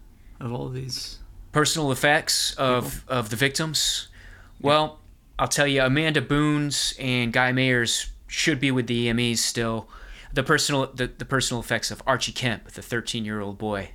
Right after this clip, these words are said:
Speaker 2: have been turned over to the family.
Speaker 1: And so, okay, so am I to understand that,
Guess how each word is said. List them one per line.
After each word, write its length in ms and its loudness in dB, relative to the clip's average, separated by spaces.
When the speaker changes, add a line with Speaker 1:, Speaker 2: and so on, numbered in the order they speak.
Speaker 2:
have 220 -12
been 180 -12
turned 260 -4
over 220 -6
to 120 -10
the 60 -14
family. 380 -14
Speaker 1:
And 120 -2
so, 260 2
okay, 260 -2
so 160 0
am 120 4
I 60 6
to 100 2
understand 540 0
that, 140 -2